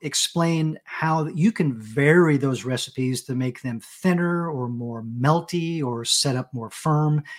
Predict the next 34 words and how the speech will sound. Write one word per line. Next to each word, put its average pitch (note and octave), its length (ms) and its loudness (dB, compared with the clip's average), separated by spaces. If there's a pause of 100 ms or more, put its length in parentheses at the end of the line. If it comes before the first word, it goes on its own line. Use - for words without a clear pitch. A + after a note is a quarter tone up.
(160)
and B2 140 -2
be A#2+ 100 -6
sliceable, D#3 840 0
for D#3 140 0
example. D3+ 520 -2 (480)
And, C#3 400 4
um, C3+ 280 0
I've D3 180 2
had, D3 420 0 (140)
uh, C#3 260 -2
good E3+ 160 2
experience, E3 720 2 (420)
uh, B2+ 280 -4
with C#3 280 -2
their B2+ 180 -2
plant-based C3+ 880 -4
cheese B2+ 640 -2 (140)
D C3+ 160 2
I A#2+ 160 0
Y A2+ 400 -6
kits, - 500 -4 (340)
and, A#2+ 480 -4
uh, A#2+ 400 -6
you D#3 140 -4
know, A#2+ 80 -2
would, B2 400 -2 (480)
uh, B2 140 -6
suggest D3+ 400 2
that E3 80 0
you C#3 100 -6
give B2+ 160 0
that B2+ 180 0
a A#2 60 -4
try. A#2 440 -10